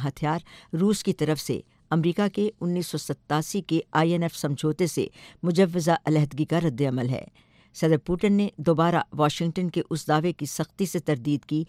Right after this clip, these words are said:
کہ روس نے سمجھوتے کی خلاف ورزی کی ہے۔ انہوں نے الزام دیا کہ امریکہ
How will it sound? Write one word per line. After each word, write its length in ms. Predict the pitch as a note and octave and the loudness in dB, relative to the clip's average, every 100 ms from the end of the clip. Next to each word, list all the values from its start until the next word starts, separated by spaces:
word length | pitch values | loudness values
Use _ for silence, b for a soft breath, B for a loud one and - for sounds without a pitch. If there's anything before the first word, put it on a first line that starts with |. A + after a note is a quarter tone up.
| B B - | B B 0
کہ 80 | |
روس 320 | E3+ F#3 F#3 E3 | 2 2 0 0
نے 100 | D3 | -4
سمجھوتے 540 | - D#3+ D3+ D#3+ E3 | -2 -2 0 0 0
کی 140 | - C#3 - | -4 -6 -2
خلاف 320 | D#3+ C3 C#3 | 0 0 -2
ورزی 260 | B2+ D3 | -2 0
کی 240 | C#3+ C3 B2+ | -2 -2 -2
ہے۔ 100 | - - b b b - | -4 -10 b b b 0
انہوں 220 | F3+ F#3 | 4 4
نے 160 | E3+ - E3 | 2 -2 0
الزام 380 | D3 C#3+ C#3+ | 0 2 0
دیا 220 | C3+ D3 F#3+ B B | 0 0 -2 B B
کہ 100 | - - | -4 0
امریکہ 460 | D#3+ E3 F#3 G3+ | 2 2 2 0